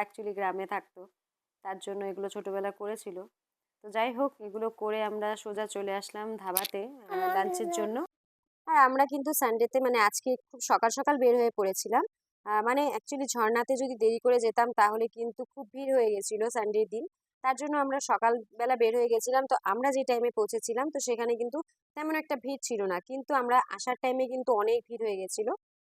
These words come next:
তো এই জন্য আমাদের কোনো অসুবিধা হয়নি। তো এরপরে চলে আসলাম সোজা ধাবাতে, এখানে আমরা লাঞ্চ করব, লাঞ্চ করে বেরোবো, আবার একটা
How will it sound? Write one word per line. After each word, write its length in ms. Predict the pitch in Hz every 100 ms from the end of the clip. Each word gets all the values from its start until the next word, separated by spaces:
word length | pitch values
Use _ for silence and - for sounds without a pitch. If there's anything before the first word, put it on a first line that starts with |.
| _ -
তো 40 | 311
এই 60 | 294
জন্য 120 | 302 262
আমাদের 180 | 247 262 277
কোনো 100 | 262
অসুবিধা 340 | 226 247 226 233
হয়নি। 260 | 220 202 226 - _ _ _ _ _ _ -
তো 60 | 277 269
এরপরে 300 | 269 277 277 277 277
চলে 180 | 277 262 262
আসলাম 240 | - 262 262
সোজা 220 | 262 247 247
ধাবাতে, 320 | 233 233 247 269 240
এখানে 280 | - 233 233 226
আমরা 200 | 233 233 226
লাঞ্চ 180 | 214 - -
করব, 200 | 226 214 240
লাঞ্চ 160 | 233 247 -
করে 140 | 247 240 214
বেরোবো, 320 | 214 226 233 214
আবার 140 | 220 220
একটা 160 | _